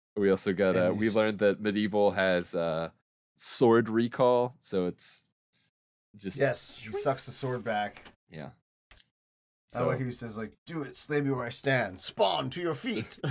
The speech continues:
Speaker 2: <laughs>
Speaker 1: And, and Al says, "I thought I killed you." <laughs> And Medieval says, "So did I. <laughs> We'll talk about that later." <laughs> It's like, he's like, "Put a pin in that. We'll put that in the next episode. Uh, we'll do, we'll do a whole thing with it." So then Omega just, like,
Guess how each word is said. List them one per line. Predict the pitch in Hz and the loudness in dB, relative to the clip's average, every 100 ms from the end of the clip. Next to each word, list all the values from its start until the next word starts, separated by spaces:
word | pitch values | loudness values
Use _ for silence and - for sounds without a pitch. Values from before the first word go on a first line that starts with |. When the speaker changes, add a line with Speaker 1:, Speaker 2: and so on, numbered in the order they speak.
| - | -4
Speaker 2:
<laughs> | - 117 | -6 -2
Speaker 1:
And, | 131 117 - | -2 -2 -8
and | 110 | -2
Al | 101 92 | 0 0
says, | - 98 87 | 0 0 0
"I | - | -2
thought | - 170 | 4 4
I | 165 | 6
killed | - 160 110 | 4 4 2
you." | 98 87 - | 0 -2 -2
<laughs> | 185 | -4
And | - 143 | -4 -2
Medieval | 127 123 113 | -2 -2 -2
says, | 107 101 101 - 123 | -4 -6 -8 -12 -10
"So | - 156 | 2 4
did | 160 104 | 4 2
I. | 71 - | -2 -6
<laughs> | - | -6
We'll | 131 - 143 | -4 -4 2
talk | 180 160 | 4 4
about | 120 107 | 0 -2
that | 95 - | -4 -8
later." | - - 95 _ 107 - _ - | -12 -18 -20 _ -20 -20 _ -4
<laughs> | 403 - _ _ _ 277 - - _ _ 139 - | -2 -2 _ _ _ -16 -14 -16 _ _ -12 -4
It's | 131 - | -2 4
like, | 135 120 | 2 4
he's | 151 147 | 2 4
like, | 139 - | 4 6
"Put | 214 | 6
a | - | 6
pin | 156 117 | 4 4
in | 95 | 4
that. | 85 76 | 2 0
We'll | 113 | 2
put | 156 143 | 2 6
that | 135 | 6
in | 117 101 | 6 4
the | 98 | 4
next | 120 127 143 | 2 4 2
episode. | 135 131 - 135 131 131 - | 2 0 0 0 0 -6 -10
Uh, | 107 98 95 95 92 92 - | -6 -4 -2 0 -2 -4 -6
we'll | 120 | -4
do, | 139 135 | -2 0
we'll | 135 | 2
do | 147 135 | 4 4
a | |
whole | 120 110 | 4 2
thing | - 80 | 0 -2
with | 58 - | -6 -16
it." | - _ _ _ _ | -20 _ _ _ _
So | - 107 98 | 0 2 2
then | 95 113 107 107 | 0 0 0 0
Omega | 110 110 110 107 | 2 2 2 2
just, | 92 104 - - | 0 -4 -4 -2
like, | 92 - | -2 -2